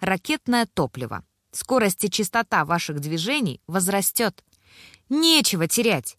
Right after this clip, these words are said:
педаль в пол и с ветерком в закат. Я часто наблюдаю, как многие откладывают в долгий ящик регистрацию на микростоках. Они сомневаются. «А вдруг мои работы никому не нужны?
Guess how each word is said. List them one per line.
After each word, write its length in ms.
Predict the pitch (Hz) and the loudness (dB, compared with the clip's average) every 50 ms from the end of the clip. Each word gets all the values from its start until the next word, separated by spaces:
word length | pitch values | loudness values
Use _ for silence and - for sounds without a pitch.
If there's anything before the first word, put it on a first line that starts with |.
| _ _ _ | _ _ _
педаль 400 | - 233 220 170 185 175 165 175 | 0 0 0 2 2 0 0 0
в 140 | 180 - - | -4 -10 -12
пол 340 | - - 285 233 202 208 220 _ _ _ _ _ _ _ - | -6 0 2 2 2 0 -2 _ _ _ _ _ _ _ -2
и 160 | - 339 403 415 | 2 4 4 4
с 100 | - - | 4 2
ветерком 720 | 240 269 233 - - - - - - 190 208 202 175 131 _ _ - | 2 0 -2 2 2 0 0 0 -2 -2 0 0 0 -4 _ _ -10
в 60 | 135 | -6
закат. 580 | 131 123 139 123 - - 139 123 - _ - _ _ _ _ _ _ _ _ _ _ _ - _ - - - - - - - - | -4 -2 -2 -2 -2 -2 -6 -6 -6 _ -20 _ _ _ _ _ _ _ _ _ _ _ -20 _ -20 -20 -20 -20 -20 -20 -16 -8
Я 160 | 190 214 220 | -2 0 0
часто 300 | 220 - 254 233 - 247 | 2 2 0 0 2 2
наблюдаю, 580 | 233 233 226 233 240 254 220 302 302 269 202 175 | 2 2 0 0 -2 0 2 2 4 4 2 0
как 200 | - 202 - - | -2 -6 -6 -4
многие 460 | 240 262 294 285 214 175 180 165 - - | -4 -4 -2 -4 -2 0 0 0 2 2
откладывают 720 | - 208 - - - 247 262 285 262 240 220 214 220 185 | -2 -4 -4 -4 -2 0 2 2 2 0 0 0 0 0
в 60 | 190 | 0
долгий 360 | 180 202 254 254 202 165 175 190 | 2 2 2 2 2 0 0 -2
ящик 580 | 185 202 294 349 - - - 175 - - _ _ _ _ _ - | 0 0 0 0 0 -2 -4 -4 -6 -6 _ _ _ _ _ -6
регистрацию 800 | 165 220 196 185 226 208 - - 302 339 370 - - - 185 160 | -4 -4 0 0 2 2 2 2 2 0 0 0 -2 0 2 2
на 120 | 170 202 | 2 4
микростоках. 880 | 214 226 240 - - 226 220 - - - 143 - - - 107 - - - _ _ _ - | 4 2 2 0 0 -2 -2 -2 -2 -4 -6 -6 -6 -12 -14 -14 -16 -20 _ _ _ -2
Они 220 | - 226 277 359 | 0 0 2 4
сомневаются. 800 | - - 311 269 254 233 202 156 147 131 123 - - - - - - _ _ _ _ - - - - - - | 4 4 4 4 2 2 2 2 0 -2 -4 -4 -4 -4 -4 -4 -6 _ _ _ _ -20 -20 -18 -18 -10 -4
«А 100 | 151 143 | -2 -2
вдруг 360 | 143 156 277 349 403 _ - | -2 0 2 0 0 _ 0
мои 180 | 311 311 302 285 | -2 0 0 2
работы 440 | 269 262 214 208 254 254 - 226 | 2 2 2 2 0 0 2 2
никому 400 | 208 202 190 - 180 175 175 175 | 0 0 2 2 0 2 2 2
не 140 | 185 180 180 | 2 2 2
нужны? 500 | 175 175 170 160 - 147 135 127 117 104 | 2 0 0 -2 -2 -4 -4 -6 -6 -8